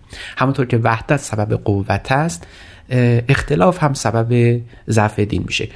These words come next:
گویاتر از هر تاریخی در این ماجرا قصه است که مولانا در دفتر اول مثنوی خودش یاد کرده.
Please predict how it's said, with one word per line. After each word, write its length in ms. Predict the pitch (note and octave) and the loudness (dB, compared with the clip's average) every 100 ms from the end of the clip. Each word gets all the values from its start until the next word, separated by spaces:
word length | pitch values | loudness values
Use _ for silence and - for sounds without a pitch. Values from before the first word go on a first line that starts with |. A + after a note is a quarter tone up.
| - - | -18 4
گویاتر 380 | D3 C3 C3+ E3 | 6 6 4 0
از 180 | E3 | 0
هر 240 | - D3+ D#3 - | 0 0 0 -6
تاریخی 500 | - B2 B2+ C#3+ B2+ | 0 2 2 0 0
در 140 | A2 | 0
این 260 | G#2 F#2+ - - - - | 2 0 -2 -14 -10 2
ماجرا 640 | G#2+ A#2 A2+ A2+ A2 D3 | 6 8 6 4 4 4
قصه 320 | D3+ A#2 - | 2 -2 0
است 160 | C3+ - | -2 -2
که 80 | B2+ | 0
مولانا 480 | A#2+ G#2+ G#2 A2 B2+ | 4 4 4 2 2
در 280 | A2 A2 A#2 - - - | 2 0 -2 -12 -20 -2
دفتر 500 | G#2 F#2+ - A#2+ A2 - G#2 | -2 -2 -4 -2 -2 -2 -4
اول 640 | G2 G#2+ A2+ C3+ C#3+ C3 | -4 -2 0 2 2 2
مثنوی 680 | B2 G#2 - G2 F#2 G2+ A#2+ | 0 -2 -2 -2 -2 0 -2
خودش 500 | A#2 A#2 A#2 A#2 - - - - | 0 0 2 2 -2 -14 -20 -8
یاد 400 | C3 D#3 C3+ F#2+ | 4 6 6 2
کرده. 440 | - G2 E2+ E2+ | -4 -4 -4 -4